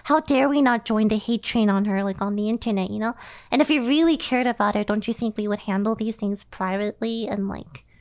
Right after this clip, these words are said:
like, actually, like, tangibly help her instead of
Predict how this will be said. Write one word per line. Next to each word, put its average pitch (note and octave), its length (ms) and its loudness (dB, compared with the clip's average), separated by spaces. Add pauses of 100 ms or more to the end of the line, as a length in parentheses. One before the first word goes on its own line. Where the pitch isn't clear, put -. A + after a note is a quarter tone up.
(260)
like, B3+ 180 0
actually, A3+ 540 0
like, F#3+ 180 -2
tangibly A3 560 0
help B3+ 300 -2
her C4 120 0
instead A3 380 -2
of G#3 100 -2